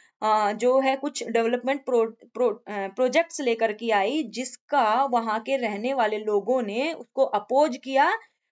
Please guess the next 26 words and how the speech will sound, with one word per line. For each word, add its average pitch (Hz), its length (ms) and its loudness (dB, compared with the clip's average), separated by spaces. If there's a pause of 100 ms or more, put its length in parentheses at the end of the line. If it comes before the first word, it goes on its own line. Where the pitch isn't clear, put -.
उसका 262 280 2
विरोध 233 500 2
किया 294 380 4
और 262 220 2
उसके 285 300 -6
खिलाफ 254 600 2
आंदोलन 247 520 2
चलाए, 170 380 0 (260)
ठीक 269 160 -6
है। 320 120 2
एक 277 340 0
है 330 60 4
चिपको 277 420 -2
मूवमेंट, 294 460 -2 (240)
अपीको 262 480 0
मूवमेंट, 302 420 -2 (220)
साइलेंट 247 560 0
वैली 208 300 0
मूवमेंट, 294 520 -4 (340)
अ, 214 60 0
बिश्नोई 277 560 -2
of 277 220 4
राजस्थान, 277 640 2 (260)
नर्मदा 240 500 4
बचाओ 269 380 2
आंदोलन, 196 480 0